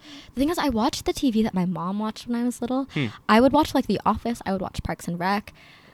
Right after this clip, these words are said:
Speaker 1: So, like,
Speaker 2: I feel like that's, that's not, that's not
Speaker 1: that's
Speaker 2: that feminist.
Speaker 1: not, no,
Speaker 2: That's
Speaker 1: no,
Speaker 2: not that
Speaker 1: no,
Speaker 2: feminist
Speaker 1: it's
Speaker 2: at
Speaker 1: not
Speaker 2: all.
Speaker 1: either. <laughs> It's, like, not at all either. But my mom also didn't let me watch Bollywood movies, which are, like,
Speaker 2: Hmm.
Speaker 1: a really big part of Indian culture, obviously, because,
Speaker 2: Yeah.
Speaker 1: like, a lot of Bollywood movies are very, like, colorist because all the people are, like,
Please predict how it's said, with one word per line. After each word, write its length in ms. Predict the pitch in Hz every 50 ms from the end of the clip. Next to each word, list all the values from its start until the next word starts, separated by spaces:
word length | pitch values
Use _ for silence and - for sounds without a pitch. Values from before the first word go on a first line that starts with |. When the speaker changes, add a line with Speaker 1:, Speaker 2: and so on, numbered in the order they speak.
| _ _ -
Speaker 1:
So, 140 | - -
like, 140 | 262 247 226
Speaker 2:
I 20 | 196
feel 160 | - 277 247
like 140 | 196 185 -
that's, 220 | 165 165 - -
that's 300 | - 139 143 160 180 -
not, 220 | 190 170 170 - -
that's 200 | 131 151 - -
not 80 | 208 202
Speaker 1:
that's 240 | - - 151 147 -
Speaker 2:
that 140 | 156 156 202
feminist. 260 | 170 165 185 226 294
Speaker 1:
not, 80 | 339 381
no, 40 | 381
Speaker 2:
That's 160 | - 392 403
Speaker 1:
no, 60 | 392 -
Speaker 2:
not 60 | 427
that 60 | 415
Speaker 1:
no, 160 | - 190 381 370
Speaker 2:
feminist 160 | 339 370 247
Speaker 1:
it's 80 | - -
Speaker 2:
at 20 |
Speaker 1:
not 200 | 311 320 381 370
Speaker 2:
all. 100 | - -
Speaker 1:
either. 400 | - 302 320 311 302 320 - - - -
<laughs> 200 | 494 - 480 -
It's, 160 | 392 - -
like, 140 | 403 381 -
not 280 | 320 311 285 269 262
at 80 | 269 247
all 120 | 233 247 233
either. 200 | 226 240 220 214
But 120 | 226 226
my 100 | 208 226
mom 180 | 233 254 349 381
also 180 | 262 285 - 269
didn't 120 | 254 240
let 80 | 196 208
me 80 | 220
watch 180 | 202 208 185 - -
Bollywood 400 | - 151 160 165 170 175 185 190
movies, 320 | 202 208 214 220 233 233
which 120 | 247 - -
are, 80 | 175
like, 240 | 165 165 160 - - -
Speaker 2:
Hmm. 100 | 202 180 - - - - _ -
Speaker 1:
a 60 | 185
really 200 | 175 175 175 180
big 140 | 175 175 -
part 140 | 190 165 175
of 80 | 165
Indian 220 | - 175 170 170 165
culture, 280 | 170 156 156 - -
obviously, 420 | 170 180 185 196 208 202 - 220 220
because, 220 | 190 190 - 180
Speaker 2:
Yeah. 60 | 170 180
Speaker 1:
like, 140 | 170 160 - -
a 60 | 170
lot 180 | 165 160 160 160
of 80 | 170 -
Bollywood 360 | - 160 160 160 160 160 -
movies 260 | - 160 156 160 - 156
are 80 | 151
very, 380 | 147 156 147 147 151 147 139 - -
like, 300 | - 131 113 - - - _ _ - - - - - -
colorist 500 | - 165 156 160 160 156 175 214 - -
because 200 | 180 170 196 -
all 120 | 165 170
the 80 | 170 190
people 220 | - 190 180 - 156 -
are, 240 | 165 160 160 143 -
like, 240 | - 151 131 - -